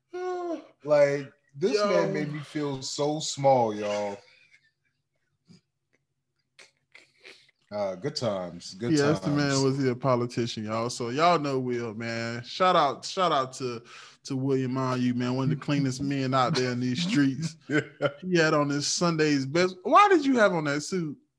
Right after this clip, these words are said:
Speaker 2: I don't know, bro. And it wasn't Sunday, so it ain't like we just came back from church.
Speaker 1: Yeah, bro. I don't know what it was.
Speaker 2: I mean, but I did wear,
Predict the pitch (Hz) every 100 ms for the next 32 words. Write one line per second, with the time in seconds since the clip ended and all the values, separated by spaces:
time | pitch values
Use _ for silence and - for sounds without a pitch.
0 | _ 165 165 170 165 135 143 131 95 104
1 | 110 117 - _ 160 190 180 285 285 208
2 | - 196 151 139 156 180 214 180 151 143
3 | 143 151 135 135 110 101 143 131 107 -
4 | - _ _ _ _ _ _ - _ _
5 | 120 120 107 113 117 143 139 123 123 120
6 | 113 113 110 185 220 185 175 147 185 175
7 | 147 143 135 131